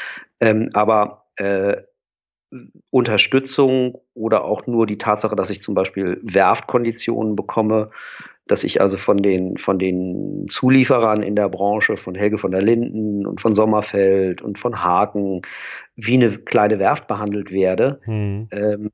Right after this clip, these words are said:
Speaker 1: und auch nicht zuletzt deswegen, weil ich natürlich auch zeige, was ich da tue,
Speaker 2: Mhm.
Speaker 1: dann auch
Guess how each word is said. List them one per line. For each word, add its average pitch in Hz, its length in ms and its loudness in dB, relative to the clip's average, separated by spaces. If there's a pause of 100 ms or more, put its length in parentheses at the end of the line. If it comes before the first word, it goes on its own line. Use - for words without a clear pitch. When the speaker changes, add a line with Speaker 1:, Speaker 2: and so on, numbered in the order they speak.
(300)
Speaker 1:
und - 180 -8
auch 90 120 0
nicht 123 240 0
zuletzt 107 380 2
deswegen, 104 480 0
weil 98 240 0
ich 104 120 -8
natürlich 104 480 -4
auch 92 300 -2 (460)
zeige, 107 420 4
was 107 140 0
ich 117 120 -6
da 123 140 -2
tue, 160 480 -2
Speaker 2:
Mhm. 98 640 -8 (220)
Speaker 1:
dann 110 180 4
auch - 160 -6